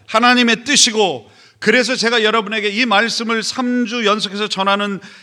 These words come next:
가장 큰 목적인 줄로 믿습니다. 하나님은 예수 그리스도를 이 땅에 보내신 목적이 뭐였죠? 우리를 죽이기 위해서, 살리기 위해서, 살리기 위해서입니다. 그것도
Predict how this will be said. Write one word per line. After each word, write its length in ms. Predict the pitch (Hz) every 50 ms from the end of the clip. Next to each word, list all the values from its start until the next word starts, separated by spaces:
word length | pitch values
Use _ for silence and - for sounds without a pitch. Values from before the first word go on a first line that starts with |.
| - _
가장 360 | - - 190 220 294 311 330
큰 220 | - - 339 311 254
목적인 680 | 220 202 - - 202 202 190 170 - 190 190 180 175 160
줄로 340 | 175 175 170 185 185 185
믿습니다. 880 | 180 196 202 - - 208 196 190 175 160 139 117 101 90 87 90 87 87 87 87 87 87 - _ _ _ _ _ _ _ _ _ _ _ _ _ _
하나님은 600 | - 151 156 143 131 131 131 135 127 120 110 104
예수 480 | 120 123 139 156 170 156 - - 185 160
그리스도를 460 | 160 151 151 - - 160 143 147 135
이 120 | 135 131
땅에 240 | - 151 139 139 135
보내신 440 | 127 - 123 123 123 117 - 127 117
목적이 380 | 110 104 - - 123 113 110 104
뭐였죠? 560 | 98 98 98 98 95 - - 123 143 156 143 - - - - _
우리를 380 | 104 135 139 147 139 147 143 -
죽이기 420 | - - 139 135 160 147 151 165
위해서, 240 | 160 156 147 175 175
살리기 440 | - - 175 165 165 180 160 175 175
위해서, 460 | 160 139 127 - 135 110 95 85 82 - _ _ _ _ _ _ _ _
살리기 560 | - - - - 214 226 226 247 247 226 254 240
위해서입니다. 580 | 220 196 - 185 170 160 147 139 143 123 113
그것도 460 | - - 160 - - 190 175 151 -